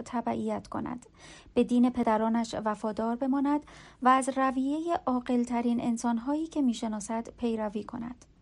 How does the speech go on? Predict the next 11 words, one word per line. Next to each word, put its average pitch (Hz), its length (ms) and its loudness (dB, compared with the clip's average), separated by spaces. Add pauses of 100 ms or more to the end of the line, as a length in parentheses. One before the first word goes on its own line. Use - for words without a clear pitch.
(580)
او 269 180 6
اعتقاد 247 500 4
داشت 262 280 0
آنچه 254 500 2
در 233 240 4
رسالهٔ 240 840 0
دربارهٔ 220 600 0
عالم 214 440 -2
نوشته 214 500 -4
درست 214 420 -4
است، - 300 -14